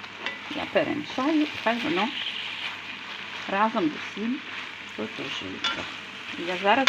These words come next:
також добавлю всі спеції. Також я додам сюди ще три лаврові листочки. Так,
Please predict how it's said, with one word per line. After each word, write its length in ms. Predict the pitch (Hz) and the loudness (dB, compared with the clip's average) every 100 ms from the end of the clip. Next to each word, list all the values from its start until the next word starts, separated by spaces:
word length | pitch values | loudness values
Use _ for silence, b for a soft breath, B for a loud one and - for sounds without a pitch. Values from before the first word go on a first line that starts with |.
| - | 6
також 380 | 175 175 302 320 - - - - - - - - - | 8 6 6 4 2 -2 -10 -10 -10 -10 -8 -4 -2
добавлю 480 | 196 190 185 247 254 - | 2 10 10 10 2 -2
всі 220 | - 196 233 - - - - | -2 -2 -2 -6 -10 -10 -6
спеції. 400 | - 110 - - - - - - - - - - - - - - - - - - - - - - - - - - - - - - - - - - - - _ - | -4 -4 -6 -10 -10 -10 -12 -12 -12 -12 -12 -12 -10 -10 2 4 4 0 -8 -10 -10 -8 -10 -10 -10 -10 -10 -10 -10 -10 -8 -8 -8 -10 -10 -10 -10 -12 _ -4
Також 320 | 233 196 190 190 | 0 2 2 4
я 140 | 170 | 4
додам 380 | 156 160 233 330 | 2 6 6 6
сюди 260 | 254 202 | 4 0
ще 180 | 185 180 | 0 -4
три 200 | - 277 | -2 2
лаврові 360 | 294 - 151 156 | 2 4 2 2
листочки. 640 | 180 - 120 127 - - - - - - _ _ B B B _ _ - - _ - _ - | 0 -6 -6 -6 -8 -14 -16 -18 -18 -20 _ _ B B B _ _ -20 -20 _ -20 _ -14
Так, 140 | - | -10